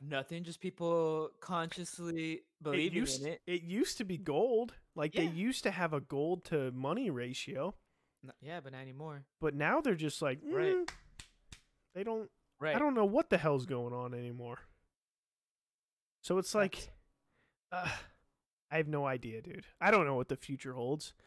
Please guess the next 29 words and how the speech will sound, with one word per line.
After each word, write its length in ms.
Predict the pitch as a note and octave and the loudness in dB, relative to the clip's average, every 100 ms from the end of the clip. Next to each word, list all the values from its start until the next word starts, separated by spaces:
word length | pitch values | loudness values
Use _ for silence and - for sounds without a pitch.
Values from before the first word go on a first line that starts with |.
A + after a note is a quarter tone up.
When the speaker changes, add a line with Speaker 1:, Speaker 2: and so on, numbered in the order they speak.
| - - | -6 0
Speaker 2:
The 100 | - | 0
future 420 | G3 A3 - F#3+ | 2 2 2 2
myself 640 | F3 D#3+ D3+ F#3+ F#3+ - | 2 0 2 4 2 2
knows 260 | D3 C3 C3+ | 2 2 2
what 100 | - | -2
the 80 | |
future 360 | B2+ C#3+ C3 C3 | -4 -4 -4 -4
holds, 460 | A#2 B2+ C3+ - - _ - - _ _ | -2 -2 -2 -6 -16 _ -20 -20 _ _
and 160 | B2+ C3+ | -6 -4
he's 240 | D#3 D#3 | -2 -2
trying 300 | - F3 E3 | 2 2 2
to 60 | D#3 | 0
figure 340 | F3 D#3+ D#3 | 0 2 2
out 120 | D3 | 2
how 120 | D3 | 2
to 80 | D3 | 0
come 240 | C#3+ C#3+ C3+ | -2 -6 -2
back 480 | D3 D3+ C3 - - _ _ _ _ _ _ _ _ | 2 2 2 -4 -14 _ _ _ _ _ _ _ _
to 80 | C#3+ | -6
tell 300 | - D#3 D3+ | 0 0 2
me 160 | C#3 B2+ | 0 -2
what 200 | C3 - | -2 -4
to 100 | - | -6
do. 380 | C3 D3 C3 A#2+ - - - - - - | 0 2 2 -2 -10 -20 -20 -20 -16 -2
Dude, 200 | D3+ C#3 | 0 2
imagine 400 | C3+ E3 G#3+ F#3+ | 4 4 4 0
seeing 340 | - G3+ G#3 | -2 -2 -2
yourself. 600 | F3+ C#3 - D3 C3 - - | -4 -4 -2 0 0 -2 -4
Imagine 540 | E3+ B3 C#4 C4+ A#3 | 0 2 2 0 -2